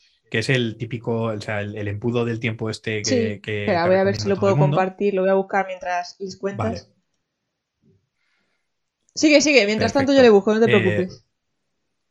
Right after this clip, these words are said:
Speaker 1: vale, o, bueno, sí, eh, es, ese embudo del tiempo, al final lo que te dice es el número de impresiones, te dice el porcentaje de recomendaciones que te ha dado YouTube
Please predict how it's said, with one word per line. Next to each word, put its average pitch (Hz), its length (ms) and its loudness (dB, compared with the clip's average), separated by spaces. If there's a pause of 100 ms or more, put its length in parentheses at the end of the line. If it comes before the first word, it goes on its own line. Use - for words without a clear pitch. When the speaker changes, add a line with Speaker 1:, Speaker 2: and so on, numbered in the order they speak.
(180)
Speaker 1:
vale, 120 360 0
o, 123 500 4
bueno, 123 220 -2
sí, 95 320 -4
eh, 104 380 -6 (200)
es, 139 260 -4
ese 156 220 0
embudo 160 320 6
del 139 220 4
tiempo, 165 440 0 (460)
al 123 140 -2
final 135 240 2
lo 151 80 2
que 143 100 2
te 143 80 0
dice 143 280 2
es 117 120 -6
el 117 140 -2
número 139 260 2
de 131 80 2
impresiones, 143 800 -2 (460)
te 127 100 2
dice 127 560 -2 (160)
el 117 400 -4
porcentaje 123 640 -2
de 117 160 0
recomendaciones 113 840 -2
que 107 120 -8
te 120 120 -4
ha - 20 0
dado 123 240 0
YouTube 170 480 0